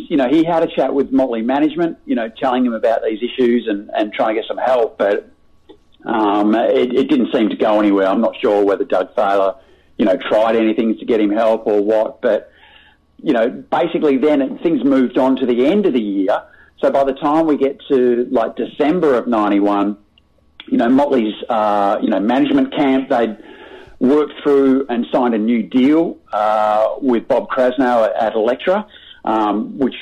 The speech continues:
came with a twenty-five million dollar advance, which is just huge. Um, and they had some pretty decent royalty rates as well. So they got that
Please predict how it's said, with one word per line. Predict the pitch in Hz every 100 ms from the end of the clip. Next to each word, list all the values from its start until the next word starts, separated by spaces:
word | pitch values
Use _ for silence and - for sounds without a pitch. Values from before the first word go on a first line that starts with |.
| - 139 139
came | 120 117
with | 110
a | 107
twenty-five | - 135 113 - 113 101
million | 110 107 104
dollar | 107 104 101 92
advance, | 90 107 127 156 -
which | - -
is | - -
just | - - _ - -
huge. | 123 127 151 139 - - - - - -
Um, | 127 113 110 110 113 113
and | 131 120
they | 117
had | 127 123
some | 113
pretty | 120
decent | 104 123 - 101
royalty | 107 117 123 107
rates | 101 95 - - -
as | 117 104
well. | 104 120 120 95 101
So | 143 127
they | 135 127 151 151
got | 214 208
that | 170